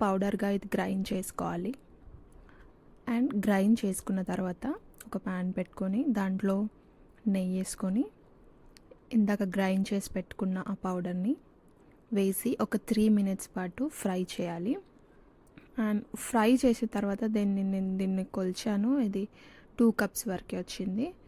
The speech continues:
So అది త్రీ మినిట్స్ అయ్యాక కొంచెం స్మెల్ డిఫరెంట్గా వస్తుంది and కలర్ కూడా మారుతుంది. అలా మారాక స్టవ్ ఆఫ్ చేసేసుకొని, అది ఆ వేడిలో ఉన్నప్పుడే నేను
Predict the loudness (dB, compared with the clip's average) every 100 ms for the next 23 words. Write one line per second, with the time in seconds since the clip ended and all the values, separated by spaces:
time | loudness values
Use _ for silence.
0 | -20 -20 -20 -20 -20 -8 -4 -2 -4 -12
1 | -20 -20 -20 -20 -20 -14 -2 0 0 -2
2 | -2 -2 4 6 6 4 2 2 2 0
3 | -2 -4 0 0 0 -2 -2 2 4 4
4 | 2 2 0 0 0 0 0 0 0 0
5 | 0 2 2 0 -2 -2 -2 -2 0 2
6 | 4 2 0 -6 -6 -6 -4 -4 -6 -14
7 | -20 -20 -20 -20 -20 -20 -20 -2 2 4
8 | 4 2 0 -2 -4 -4 -4 -2 -6 -4
9 | 0 2 0 -2 -4 -4 -4 -2 0 0
10 | 0 0 2 0 -6 -20 0 2 4 4
11 | 2 4 2 2 2 2 -2 -4 -2 4
12 | 6 6 4